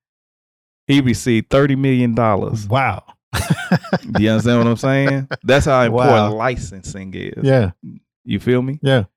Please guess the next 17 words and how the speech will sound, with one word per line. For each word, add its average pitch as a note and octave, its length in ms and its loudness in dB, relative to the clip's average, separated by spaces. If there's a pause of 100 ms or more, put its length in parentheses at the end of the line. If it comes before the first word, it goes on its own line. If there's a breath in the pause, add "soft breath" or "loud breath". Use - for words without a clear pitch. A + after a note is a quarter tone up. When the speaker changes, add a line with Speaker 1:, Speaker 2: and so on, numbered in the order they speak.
(300)
Speaker 1:
So G#2+ 180 -2
that D3 380 2
thirty B2 240 0
mil A2 380 -2
could A2+ 160 -10
have G#2 80 -10
went G#2 260 -10
to G#2+ 140 -14
the, G2+ 260 -12 (400)
the - 100 -6
handler A2 420 -4
or A2 160 -8
the A2+ 80 -8
gallery. C3+ 460 -8
Speaker 2:
Mm-hmm. G2+ 320 -2 (180)
Speaker 1:
If - 120 -14
the - 80 -16